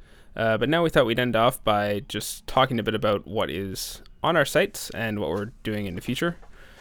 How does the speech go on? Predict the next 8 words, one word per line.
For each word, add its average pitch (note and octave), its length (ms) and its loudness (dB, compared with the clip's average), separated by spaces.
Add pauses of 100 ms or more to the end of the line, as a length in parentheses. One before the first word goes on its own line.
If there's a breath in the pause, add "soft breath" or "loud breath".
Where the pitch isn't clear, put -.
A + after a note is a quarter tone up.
(320 loud breath)
So, A#2 720 4
Steve, E3+ 560 -2
uh, A2+ 100 8
you've A#2 260 2
got B2+ 160 6
a A2 60 2
lot G#2+ 200 2
of - 320 -6